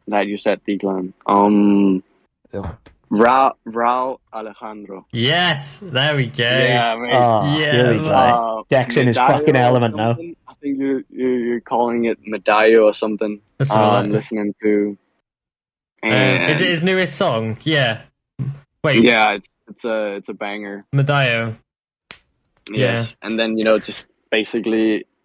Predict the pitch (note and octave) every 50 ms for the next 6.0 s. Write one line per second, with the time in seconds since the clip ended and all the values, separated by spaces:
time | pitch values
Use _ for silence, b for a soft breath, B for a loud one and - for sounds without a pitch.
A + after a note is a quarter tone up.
0 | _ - A2 G#2+ - - - A2+ A2 G#2+ G#2+ G#2 G#2 G2 - - - - - -
1 | - - _ _ _ _ - - - - G#2 G2+ G2+ G2 G2+ G2 - G2+ G2 -
2 | - - - - - _ _ _ _ _ _ _ _ _ _ _ _ _ - -
3 | - - - _ _ _ _ - A2 G#2 G#2+ G#2+ G#2 G#2 A2+ C3 - - - _
4 | _ _ _ - - - - D#3 F3 F3+ C#3+ - E3+ D#3+ D3+ C#3 G#3+ G3 - C#3
5 | D3 F#3 F#3 D#3 D#3 D3+ D3+ - D#3+ D3+ C#3 B2+ A#2+ A#2 A#2+ A#2+ A#2+ A2+ G#2